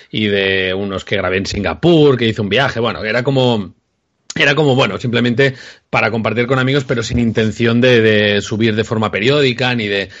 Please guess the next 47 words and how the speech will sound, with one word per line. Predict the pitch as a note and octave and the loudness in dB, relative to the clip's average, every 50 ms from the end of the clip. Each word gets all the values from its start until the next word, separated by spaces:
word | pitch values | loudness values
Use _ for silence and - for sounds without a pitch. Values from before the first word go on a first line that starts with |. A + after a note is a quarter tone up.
| - - _ | -20 -20 _
convertirme | - C3+ A#2 A2 A2 G#2 - - - B2+ B2+ | -2 -2 0 0 0 0 0 0 2 2 4
en | B2+ | 4
un | B2 B2 | 2 2
creador, | A2+ - A2+ G2 F#2 F#2+ - - C3 A#2 | 2 2 2 2 2 4 4 4 4 4
digamos, | A2 A2 A2+ A#2+ B2 A#2+ A#2 A2 | 2 2 2 0 0 0 -2 -2
ni | G#2 A2 G#2 | -2 0 0
de | G2+ G2 F#2 | 0 0 0
que | G2 G2+ F#2 | -2 -2 -2
la | F#2+ F#2 | -2 -4
gente | F2 G#2+ G#2+ G2+ F#2+ | -6 -6 -6 -6 -6
se | G#2+ | -6
suscribiera, | A2 F#2 - - - G#2 G#2 A2 A2 A2 | -6 -8 -8 -4 -2 0 2 2 2 0
ni | G2+ F2+ | 0 -2
nada. | F2 E2 E2 E2 - - - - - - - | -4 -6 -10 -12 -14 -16 -20 -20 -20 -10 -4
Eh, | - A2 A#2 A2+ A2 | 0 0 2 2 2
a | G#2+ G#2+ | 0 2
finales | - B2 A#2+ B2 C3 C#3 C3 | 2 2 2 2 2 2 2
de | C#3+ C#3 | 4 4
dos | C#3 B2+ | 4 4
mil | C3 C3 B2+ | 4 2 2
diez | B2+ C#3+ C3+ | 2 2 2
ahí | C3+ A#2 A#2+ B2 | 2 0 0 0
sí | B2 - C3+ C3 | 0 -2 -2 -2
empecé | B2 A#2 A2+ A#2+ A2 C#3 C#3 C3+ B2+ | 0 0 -2 -2 0 0 0 0 0
con | A#2 A2 | 0 -2
el | G#2 G2+ | -2 0
tema | G#2+ G#2+ G#2+ A2 | 0 0 0 2
de | A2 | 0
los | G#2+ G#2+ G2 | 0 0 0
gameplays, | B2 B2 A#2+ A#2+ A#2 B2 B2+ C#3+ D3+ - - - - - - - | 0 0 0 0 0 0 0 0 -2 -4 -10 -16 -20 -20 -12 -4
y | - A#2 | -2 0
ahí | A2+ A2+ A#2 | 2 2 2
sí | A2 B2+ B2+ | 2 0 0
tenía | A#2+ A#2 A2+ A2 A2 | 0 2 2 2 2
una | A#2 A2+ A2 G#2+ | 2 2 0 0
vocación | G#2 G#2 G2 F#2 G2 F#2 - A#2+ A2+ A2 | 0 0 -2 -2 -4 -4 -2 -2 0 0
y | G#2+ | 0
una | G#2+ G#2+ G#2 | 0 0 0
voluntad | G#2 G#2 G2+ G2+ G2 F#2+ G2 G2+ G2+ G2+ | 2 2 2 0 0 0 0 0 2 2
de, | G#2+ G#2 G2+ F#2+ F#2 F2 F2 F2+ F#2+ F#2+ F2+ F2 | 2 2 0 0 -2 -4 -8 -12 -14 -16 -14 -14
de, | F#2+ G2 G2 F#2 F2+ | -12 -8 -8 -8 -6
de | F2+ G2 G2+ | -4 -4 -4
subir | F2+ - G#2 A2 A2+ A2 | -2 0 2 2 2 2
cosas | A2 - A#2+ A2 C3+ B2 | 2 0 0 2 2 2
de | B2 A2+ | 2 0
forma | - B2 B2+ C3 | 0 0 0 2
continuada. | B2 B2 A2+ G2+ A2 G2+ G2+ G#2+ A2 G#2+ G2+ F2+ | 2 2 2 0 0 0 0 2 2 2 0 -2